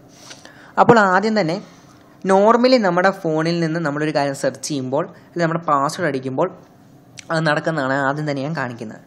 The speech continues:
ഇതിപ്പോൾ നമ്മുടെ ഫോണാണെങ്കിൽ നമ്മളിപ്പം ഫോണിൽ Facebook-ലേക്ക് ലോഗിൻ ചെയ്യാൻ വേണ്ടി നമ്മുടെ പാസ്വേഡും ഇതും അടിച്ചു. ഇപ്പോൾ നമ്മൾ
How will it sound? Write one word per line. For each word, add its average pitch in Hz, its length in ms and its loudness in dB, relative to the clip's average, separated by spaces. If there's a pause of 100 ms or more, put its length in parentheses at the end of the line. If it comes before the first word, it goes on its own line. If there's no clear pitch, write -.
(880)
ഇതിപ്പോൾ 240 240 0
നമ്മുടെ 220 240 0
ഫോണാണെങ്കിൽ 170 640 0
നമ്മളിപ്പം 156 440 -4 (100)
ഫോണിൽ 143 300 -4 (180)
Facebook-ലേക്ക് 156 760 -4
ലോഗിൻ 139 300 -2
ചെയ്യാൻ 131 140 -4
വേണ്ടി 131 140 -6
നമ്മുടെ 139 180 -8 (120)
പാസ്വേഡും 147 560 -4 (100)
ഇതും 139 180 -4
അടിച്ചു. 120 260 -12 (640)
ഇപ്പോൾ 175 200 0
നമ്മൾ 202 140 0